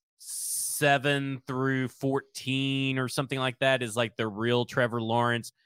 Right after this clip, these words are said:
Color me a little skeptical. Not saying it couldn't happen, but color me a little skeptical that that, that little small sliver is the real Trevor Lawrence.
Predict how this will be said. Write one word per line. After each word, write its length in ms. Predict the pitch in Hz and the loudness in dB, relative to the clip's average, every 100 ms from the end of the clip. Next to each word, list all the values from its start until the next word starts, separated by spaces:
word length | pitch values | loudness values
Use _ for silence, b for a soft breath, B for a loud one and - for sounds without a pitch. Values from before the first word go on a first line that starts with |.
| _ _ _ | _ _ _
Color 280 | - 190 185 | 2 4 6
me 160 | 170 160 | 4 2
a 40 | |
little 200 | 147 143 | 4 2
skeptical. 640 | 123 - 139 - - 139 131 | 2 0 -2 -2 -4 -2 -2
Not 300 | 120 135 131 | 0 0 0
saying 240 | 143 139 | -2 -2
it 80 | 131 | -2
couldn't 220 | 143 135 | -2 -4
happen, 460 | 101 113 117 123 110 | -2 0 2 0 -2
but 140 | 107 104 | -6 -2
color 240 | 139 135 | 0 0
me 100 | 127 | 0
a 60 | 127 | 0
little 180 | 120 113 | 2 0
skeptical 480 | - 113 - 113 | 0 -4 -4 -8
that 160 | 104 104 | -4 0
that, 220 | 113 117 - | 2 2 2
that 200 | 120 123 | 0 2
little 220 | 117 117 | 2 2
small 380 | 110 - 156 151 | 2 2 6 6
sliver 560 | - - 139 135 110 107 | 2 -2 2 2 2 -2
is 100 | 98 | -4
the 80 | |
real 220 | 107 113 113 | -4 -2 -2
Trevor 340 | - 107 98 | 0 -2 0
Lawrence. 460 | 98 107 101 95 | 0 2 2 0